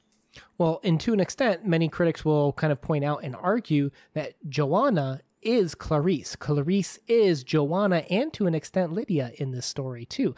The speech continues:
You have these two sides of Clarice where she's being the ambassador's wife, traveling around the world and,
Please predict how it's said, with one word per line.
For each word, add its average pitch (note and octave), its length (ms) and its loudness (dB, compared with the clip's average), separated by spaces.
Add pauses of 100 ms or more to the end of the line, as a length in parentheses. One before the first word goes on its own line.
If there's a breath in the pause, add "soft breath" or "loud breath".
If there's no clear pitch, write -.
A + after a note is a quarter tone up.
(300 loud breath)
You D#3+ 140 4
have F#3 240 2
these E3+ 180 2
two A3 260 2
sides G3 600 0
of C#3 100 -2
Clarice D3+ 540 0
where C#3 80 0
she's C#3 220 -2
being E3+ 280 4
the D3+ 100 2
ambassador's D3 840 -2 (340 loud breath)
wife, E3 540 0
traveling D#3+ 480 0
around D3+ 260 2
the C#3+ 120 0
world E3 580 2
and, C3+ 160 -4